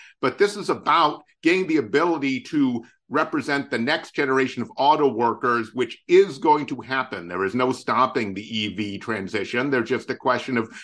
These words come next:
whether it's fast enough to help us prevent,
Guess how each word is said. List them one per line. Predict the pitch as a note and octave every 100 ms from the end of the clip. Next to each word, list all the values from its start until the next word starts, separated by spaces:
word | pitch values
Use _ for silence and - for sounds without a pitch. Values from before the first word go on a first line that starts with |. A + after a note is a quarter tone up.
| -
whether | - B2 B2 C3 A2+
it's | A2+
fast | - C3 C#3 C#3+
enough | B2+ A2+ A2 -
to |
help | G#2+ A#2 A2+
us | A#2 -
prevent, | - A2+ A#2 A#2